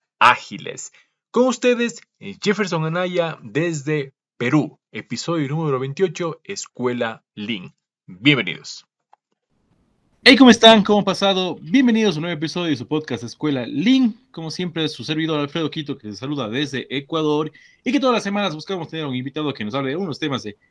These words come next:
Speaker 2: ingeniería, innovación, emprendimiento, productividad como tal. Y este episodio no es la excepción.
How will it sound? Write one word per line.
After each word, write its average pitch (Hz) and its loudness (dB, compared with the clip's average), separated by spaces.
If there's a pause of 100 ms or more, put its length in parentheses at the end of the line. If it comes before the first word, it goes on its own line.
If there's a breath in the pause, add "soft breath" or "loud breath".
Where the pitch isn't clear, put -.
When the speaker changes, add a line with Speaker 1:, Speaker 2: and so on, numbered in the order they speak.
(120)
Speaker 2:
ingeniería, 165 -2
innovación, 139 -4
emprendimiento, 127 -4
productividad 131 -4
como 139 -14
tal. 196 -4 (400 soft breath)
Y 226 0
este 214 2
episodio 180 -2
no 143 -4
es 123 -4
la 104 -2
excepción. 180 0